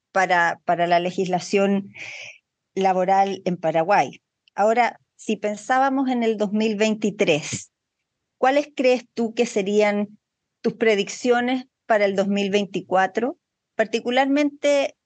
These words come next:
enfoquémonos en materia de modificaciones legales o cambios que te parece pudieran tener un impacto desde la perspectiva de recursos humanos. ¿A qué te parece que deberían poner atención los empleadores este año que comienza?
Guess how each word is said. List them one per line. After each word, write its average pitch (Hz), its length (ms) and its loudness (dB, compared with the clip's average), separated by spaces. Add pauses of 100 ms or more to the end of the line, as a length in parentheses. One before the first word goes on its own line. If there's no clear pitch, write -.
(180)
enfoquémonos 233 760 0 (160)
en 208 160 -2
materia 214 420 0
de 214 80 0
modificaciones 202 720 -2
legales 190 640 0
o 185 140 -6
cambios 202 380 0
que 208 120 -6
te 175 420 0
parece 185 400 -2
pudieran 190 440 0
tener 185 280 0
un 196 120 -2
impacto 190 680 -2 (560)
desde 202 240 0
la 190 140 2
perspectiva 208 580 -2
de 208 120 2
recursos 190 500 -2
humanos. 165 400 0 (420)
¿A 190 120 -2
qué 254 120 -2
te 262 140 0
parece 247 420 0
que 247 100 -2
deberían 214 440 0
poner 208 320 -2
atención 202 500 0
los 196 100 -2
empleadores 202 720 -2 (580)
este 214 280 -4
año 196 260 0
que 190 120 -2
comienza? 156 580 -2